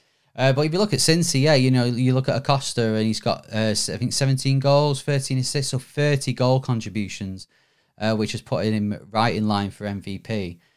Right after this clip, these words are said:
And, uh, you know, when he's in form, the team clicks, and, uh, you know, he's a massive part of that. And I think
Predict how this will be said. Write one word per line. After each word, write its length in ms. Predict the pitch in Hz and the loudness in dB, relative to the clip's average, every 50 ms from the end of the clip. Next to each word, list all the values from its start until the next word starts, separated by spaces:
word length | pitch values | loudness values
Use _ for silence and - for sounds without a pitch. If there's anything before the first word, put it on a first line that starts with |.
| _ _ _ _ _ - 104 | _ _ _ _ _ 0 2
And, 380 | 110 117 117 117 117 107 - | 4 4 4 2 0 0 2
uh, 240 | 120 120 117 117 117 | 4 4 4 4 4
you 120 | 95 123 120 | 2 2 2
know, 100 | 110 101 | 2 4
when 160 | 107 113 107 | 2 2 2
he's 300 | 110 127 139 147 131 - | 2 2 2 2 0 0
in 160 | 120 110 104 | 0 0 0
form, 540 | - - 117 123 113 104 95 90 87 92 92 | 0 2 4 4 4 4 2 -2 -4 -8 -12
the 100 | 104 107 | -14 -14
team 340 | - - 131 127 123 123 120 | -8 -2 0 0 0 0 -2
clicks, 560 | - - 131 143 - - - - - - - | -2 0 0 0 0 -2 -6 -10 -8 -6 -4
and, 400 | 104 101 101 101 98 90 - 107 | -2 -2 -2 -4 -6 -6 -6 -4
uh, 300 | 104 101 98 98 98 82 | -4 -2 -2 -2 -2 -4
you 100 | - 113 | -4 -4
know, 100 | 107 101 | -4 -4
he's 120 | 101 90 101 | -4 -4 -2
a 60 | 101 | -2
massive 420 | 107 117 113 - - - 104 - | 0 0 0 -2 -4 -6 -8 -8
part 300 | - 113 110 110 87 90 | -4 -2 -2 -2 -2 -2
of 60 | 101 90 | -4 -4
that. 220 | 92 87 - - | -4 -4 -4 -4
And 120 | 101 104 | -6 -6
I 80 | 104 98 | -6 -6
think 320 | - 117 110 104 101 - | -4 -2 -2 -2 -4 -6